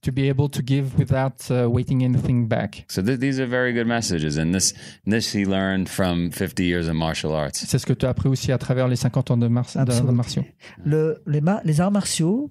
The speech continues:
Speaker 3: c'est servir. Samouraï, ça veut dire servir.
Speaker 1: The martial arts are, uh, to, um, to serve, like the samurai were doing to the, to the shogun.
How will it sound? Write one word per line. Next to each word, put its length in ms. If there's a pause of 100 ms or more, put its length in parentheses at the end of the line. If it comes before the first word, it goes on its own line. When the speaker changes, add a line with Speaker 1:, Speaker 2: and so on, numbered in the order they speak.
(100)
Speaker 3:
c'est 200
servir. 600 (340)
Samouraï, 720 (160)
ça 160
veut 120
dire 260
servir. 440 (540)
Speaker 1:
The 80
martial 340
arts 320
are, 260
uh, 360 (240)
to, 260
um, 1200
to 100
serve, 480
like 240
the 80
samurai 380
were 200
doing 420
to 140
the, 440
to 140
the 240
shogun. 460